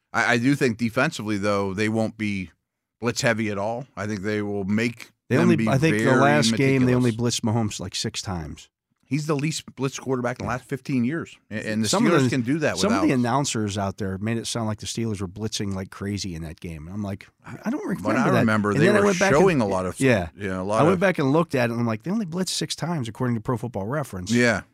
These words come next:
Speaker 1: Like,
Speaker 2: Like,
Speaker 1: I don't think
Speaker 2: that's
Speaker 1: they
Speaker 2: not that much.
Speaker 1: It's not that much. No, I mean, they're,
Speaker 2: Out
Speaker 1: they're,
Speaker 2: of
Speaker 1: he gets blitzed, like, thirteen percent of his
Speaker 2: sixty-five
Speaker 1: dropbacks.
Speaker 2: snaps, I mean, it's less than ten percent. Like
Speaker 1: It's like the Steeler Bill game. That's open, that was a million years ago. I get that. But it looked like they were bringing pressure a lot,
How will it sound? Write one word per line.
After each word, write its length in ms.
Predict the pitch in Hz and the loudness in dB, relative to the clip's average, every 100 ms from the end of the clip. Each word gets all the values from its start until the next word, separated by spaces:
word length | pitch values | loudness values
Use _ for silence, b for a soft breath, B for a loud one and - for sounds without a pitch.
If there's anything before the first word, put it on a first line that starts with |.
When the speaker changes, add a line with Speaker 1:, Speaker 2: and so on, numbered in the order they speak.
| - _ | -20 _
Speaker 1:
Like, 140 | - 110 | -8 -4
Speaker 2:
Like, 20 | |
Speaker 1:
I 160 | 90 | -2
don't 160 | 113 120 | -2 -2
think 180 | - 120 | -4 -4
Speaker 2:
that's 100 | 113 | 0
Speaker 1:
they 40 | |
Speaker 2:
not 140 | 110 196 | -2 0
that 160 | 175 | -2
much. 400 | 117 160 92 - | 0 -2 -2 -6
Speaker 1:
It's 140 | 90 - | -8 -6
not 140 | 104 | -2
that 100 | 113 | 0
much. 300 | 107 101 - 80 | 0 -2 -6 -12
No, 140 | 98 | -8
I 100 | 95 | -8
mean, 220 | 78 82 | -8 -8
they're, 180 | 87 92 82 b b b | -8 -10 -14 b b b
Speaker 2:
Out 80 | 117 | -4
Speaker 1:
they're, 60 | 131 | -2
Speaker 2:
of 100 | 123 _ _ _ | -4 _ _ _
Speaker 1:
he 120 | 147 | -6
gets 180 | 185 - | -6 -6
blitzed, 260 | 175 180 | -10 -8
like, 140 | 139 - | -12 -10
thirteen 240 | 160 160 | -10 -8
percent 20 | |
of 60 | - | -2
his 80 | 160 | 0
Speaker 2:
sixty-five 600 | 175 139 170 165 165 143 | 0 2 2 4 4 4
Speaker 1:
dropbacks. 100 | - | 0
Speaker 2:
snaps, 420 | 139 165 127 - | 2 2 2 0
I 40 | 117 | -2
mean, 180 | 120 | 0
it's 160 | 123 - | -2 -2
less 220 | 147 - | -4 -4
than 240 | 143 123 120 | -2 -4 -4
ten 240 | - 139 | -4 -6
percent. 480 | 113 - 156 101 87 | -6 -6 -4 -6 -8
Like 100 | 95 | -10
Speaker 1:
It's 140 | 135 | -4
like 140 | 175 175 | -4 -4
the 60 | |
Steeler 300 | 170 196 185 | -6 0 0
Bill 200 | 151 196 | 2 -2
game. 260 | 165 95 90 | 0 -4 -6
That's 160 | 85 | -4
open, 320 | 123 107 107 90 | -6 -4 -8 -8
that 120 | 120 | -8
was 120 | 120 | -2
a 40 | |
million 260 | 117 147 175 | 0 0 0
years 200 | 170 139 | -2 -4
ago. 240 | 98 92 | -6 -4
I 80 | 98 | -4
get 200 | 110 131 | -6 -6
that. 340 | 92 87 80 _ | -6 -6 -8 _
But 200 | 110 95 _ _ _ _ _ | -8 -8 _ _ _ _ _
it 120 | 113 | -8
looked 260 | 98 139 190 | -2 -4 0
like 160 | 196 | -2
they 100 | 165 | 0
were 60 | 135 | 0
bringing 260 | 113 120 110 | 0 -2 -2
pressure 320 | 120 110 110 | -4 -4 -6
a 60 | 95 | -6
lot, 300 | 98 113 - | -4 -4 -6